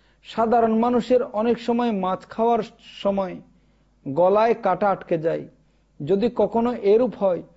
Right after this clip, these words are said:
তবে ধৈর্য সহকারে সহ্য করা উচিত, কারণ মুসলমানের উপর যে কোনো মুসিবতই চলে আসুক না কেন, তাতে হয়তো তার গুনাহ মাফ করা হয় কিংবা তার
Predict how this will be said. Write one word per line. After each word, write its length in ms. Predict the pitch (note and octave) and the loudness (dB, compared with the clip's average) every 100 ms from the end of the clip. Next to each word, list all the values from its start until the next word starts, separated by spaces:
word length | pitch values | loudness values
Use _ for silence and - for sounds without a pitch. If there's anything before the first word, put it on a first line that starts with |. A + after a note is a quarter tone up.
| _ _ _ | _ _ _
তবে 180 | F3+ G3 | -2 2
ধৈর্য 480 | F#3+ D3+ G3+ G#3 A3 | 2 2 2 2 0
সহকারে 520 | A3 G#3+ G3 G#3+ A3 | 0 2 2 2 0
সহ্য 380 | G3+ - F3+ F3+ | -2 -4 -2 -2
করা 240 | F3+ E3+ | 0 0
উচিত, 300 | F3 E3 D3 - _ _ _ _ _ - | 0 -2 -8 -14 _ _ _ _ _ -4
কারণ 320 | E3+ F#3+ A3+ | 0 2 2
মুসলমানের 800 | G#3+ F3+ F3 G3 F#3+ G3 G#3 A3 | 0 -2 -4 -2 0 0 -2 0
উপর 480 | G3+ G3+ G3+ A3+ B3+ - _ _ _ | -2 0 0 0 -2 -8 _ _ _
যে 420 | C3+ A#2+ D#3+ A3 | -14 -2 4 4
কোনো 340 | A3+ G3 G#3+ A#3 | 4 -2 -4 -2
মুসিবতই 800 | F#3+ F3+ F3 G#3 F#3 F3+ A#3 A#3+ | -4 -6 -6 -4 -2 -2 -2 -4
চলে 440 | A#3+ F3+ F#3+ G#3 - | 0 0 2 -2 -4
আসুক 380 | E3+ - B3 | -6 -4 -4
না 140 | B3 G#3+ | -2 -2
কেন, 360 | - E3+ G#3 D#4+ - _ _ _ _ - | -2 -4 -4 -8 -14 _ _ _ _ -2
তাতে 600 | E3 F#3 F#3 A3 A#3 A#3 - - | 2 2 2 4 4 2 -4 0
হয়তো 540 | A3 C4+ - A3 D#2+ - _ _ _ _ - | 2 2 0 0 -2 -10 _ _ _ _ -4
তার 260 | E3+ F#3+ G3 | 0 2 2
গুনাহ 420 | D3+ E3+ F#3 G3 | -2 -4 -2 -2
মাফ 300 | E3 D#3 D#3 - | -2 -4 -6 -2
করা 200 | F#3 G3 | 0 2
হয় 340 | G3 A#3+ C#4 - _ _ _ _ | 0 0 -2 -6 _ _ _ _
কিংবা 500 | A#3+ C#4 B3 F3+ D3+ - _ _ _ - | 0 2 2 2 -2 -14 _ _ _ -2
তার 340 | F3+ F#3+ A3 | 2 4 2